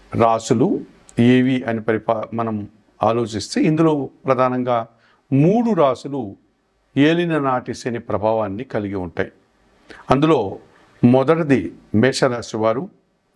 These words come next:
ఈ మేషరాశి వారికి వ్యయములో అనగా పన్నెండవ భావములోనికి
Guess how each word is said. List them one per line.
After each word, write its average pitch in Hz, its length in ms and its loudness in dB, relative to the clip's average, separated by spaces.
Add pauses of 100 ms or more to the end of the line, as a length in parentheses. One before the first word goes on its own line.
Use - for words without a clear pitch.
(540)
ఈ 160 120 6
మేషరాశి 151 600 0
వారికి 127 420 -4
వ్యయములో 143 800 0 (120)
అనగా 135 220 -4
పన్నెండవ 151 600 -2
భావములోనికి 113 880 -4